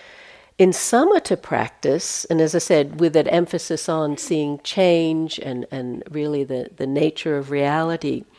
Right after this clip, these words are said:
khanika samadhi, in samatha practice, there's taking simple or single objects and just resting the attention there, preferring those, sort of saying "not now"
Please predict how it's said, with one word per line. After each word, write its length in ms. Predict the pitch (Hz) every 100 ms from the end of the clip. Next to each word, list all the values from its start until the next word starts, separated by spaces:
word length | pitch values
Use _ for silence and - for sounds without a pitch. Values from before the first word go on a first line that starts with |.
| - - -
khanika 420 | - 170 170 160
samadhi, 680 | - 143 135 123 123 123 - _ - - - - -
in 200 | 180 170
samatha 640 | - 233 285 349 - 160
practice, 840 | - 139 113 - - 156 - - - _ _
there's 360 | 175 180 180 -
taking 680 | - 196 190 190 185 175 - _ -
simple 760 | - - - 254 311 196 170
or 120 | 151
single 640 | 151 - 233 247 233 190 -
objects 880 | 143 123 120 127 110 - - - - _ _ -
and 180 | 185
just 260 | 180 190 -
resting 600 | 180 196 208 - 220 208
the 120 | 190
attention 600 | 185 - 180 175 - 180
there, 240 | 175 175 151
preferring 1080 | - 185 - - - 220 247 247 202 160 139
those, 560 | 123 - - - - - - -
sort 200 | - 202
of 100 | 190
saying 400 | - 196 190 180
"not 260 | 180 180 -
now" 540 | 180 180 190 180 156